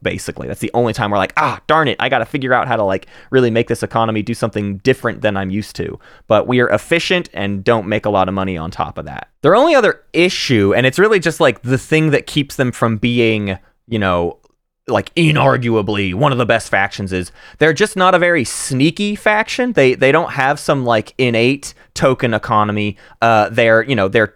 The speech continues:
their trucks hit good, but they don't have some sort of, like, backdoor path to objectives a la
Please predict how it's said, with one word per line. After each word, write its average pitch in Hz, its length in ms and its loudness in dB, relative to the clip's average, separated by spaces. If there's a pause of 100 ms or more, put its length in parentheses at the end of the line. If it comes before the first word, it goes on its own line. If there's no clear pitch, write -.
their 113 460 2
trucks - 640 0
hit 175 440 -2
good, 170 400 4 (380)
but 143 120 2
they 139 160 4
don't 151 220 2
have 135 400 0
some 127 320 0
sort 131 220 2
of, 107 120 -2
like, 107 180 0 (140)
backdoor 110 640 0
path 98 560 -4 (200)
to 110 280 -2
objectives 104 760 -2
a 98 200 2
la 90 320 2